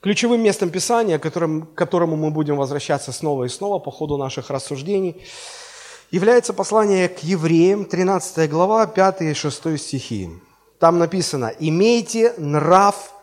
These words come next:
несребролюбивый, довольствуясь тем, что есть. Ибо сам", то есть Бог имеется в виду, "сказал: "Не оставлю тебя и не покину тебя"". Так что мы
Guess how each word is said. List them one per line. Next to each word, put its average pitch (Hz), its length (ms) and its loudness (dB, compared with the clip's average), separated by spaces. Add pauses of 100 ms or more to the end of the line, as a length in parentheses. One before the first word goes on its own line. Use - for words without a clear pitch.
(200)
несребролюбивый, 175 1800 0 (360)
довольствуясь 160 840 2
тем, 233 320 2
что - 260 -4
есть. 160 680 -2 (360)
Ибо 160 280 2
сам", 233 640 0 (240)
то 139 80 -10
есть 120 160 -10
Бог 139 320 2
имеется 110 380 -4
в - 20 -2
виду, 117 140 -4
"сказал: 160 580 0 (220)
"Не 156 160 2
оставлю 220 480 0
тебя 190 300 0
и 185 180 -4
не 170 140 2
покину 151 480 -2
тебя"". 110 300 -8 (380)
Так 170 160 4
что - 200 -2
мы 220 320 0